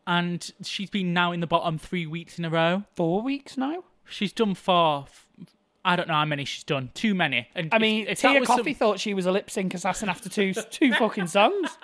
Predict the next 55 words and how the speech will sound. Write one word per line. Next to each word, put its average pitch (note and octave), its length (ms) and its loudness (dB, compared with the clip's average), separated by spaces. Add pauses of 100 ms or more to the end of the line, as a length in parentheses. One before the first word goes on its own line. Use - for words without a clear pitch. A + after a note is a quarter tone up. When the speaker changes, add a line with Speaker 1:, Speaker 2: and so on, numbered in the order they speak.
(880)
Speaker 2:
I G#3 60 -2
think A#3+ 220 2
if A3 80 4
anyone's B3 400 4
blown A3+ 320 4
her G#3 100 4
out G3+ 140 4
the F#3+ 80 2
water G3+ 240 4
now, G3 240 2
it's - 160 -6
Tace. - 560 -4
Speaker 1:
Agreed. F#3 500 2
Speaker 2:
What A#3 100 6
were B3 100 0
you A#3 100 4
saying, D3+ 360 -2
sorry? D#3 220 2
Speaker 1:
Um, E3 400 4 (480)
by F#3+ 200 4
rights, F#3+ 280 2
Tace F#3 240 -2
should - 240 -2
have E3+ 120 -8
gone D#3 180 -4
home D#3+ 240 -2
this D#3 200 -12
week. - 440 -12 (420)
Um, D3 680 2 (160)
but G3+ 140 -2
she A#3 120 -2
didn't, C4+ 340 -2 (140)
and G3 120 -2
I'm F#3+ 100 0
glad A3 200 -4
she's F#3+ 160 -8
in G3+ 120 -4
the F#3 60 -8
final. E3 360 -2
She G#3 280 -4
is F#3 140 -6
one F3+ 140 -6
of D#3 100 -8
the D#3 80 -8
top - 220 -10
dogs C#3 240 -8
for D#3 80 -8
me, D3 160 -6
but D3+ 240 -2
I D#3 100 2
do D3 160 -4
want C#3+ 160 -4
Bimini C3 260 -6
to - 160 -8
win. C3 140 -4